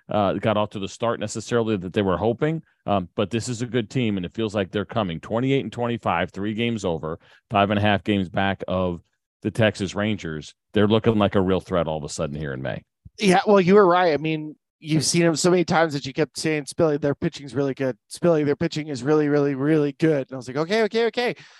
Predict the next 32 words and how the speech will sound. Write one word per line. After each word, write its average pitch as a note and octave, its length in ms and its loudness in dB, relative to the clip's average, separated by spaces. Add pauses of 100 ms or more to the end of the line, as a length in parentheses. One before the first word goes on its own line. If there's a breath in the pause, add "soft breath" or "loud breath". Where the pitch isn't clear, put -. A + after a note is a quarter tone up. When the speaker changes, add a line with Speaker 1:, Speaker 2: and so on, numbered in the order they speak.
(140 loud breath)
Speaker 2:
Uh, C3 180 2
but D3 140 -2
then E3 120 2
I D3+ 80 2
would E3 160 0
point E3 240 -4
out A3+ 180 -2
to - 120 -18
you, E3 80 -4
I - 20 -2
was C3 100 -8
like, C3 100 -12
"Hey, E3+ 280 -6 (260)
C F#3 220 -8
J, D3+ 220 2
their D#3+ 260 2
offense D#3+ 420 0
is B2 300 -6
really, D#3 420 4 (100)
really C#3+ 220 2
bad." D#3 480 -2 (140)
And C3+ 420 -4 (440 soft breath)
the C#3 80 0
things E3+ 260 2
that D#3 140 4
were D3 120 4
standing D#3 380 -4
out E3 180 2
were C3+ 240 2
on C3 220 -2
base D#3 200 0
percentage, D#3+ 720 -4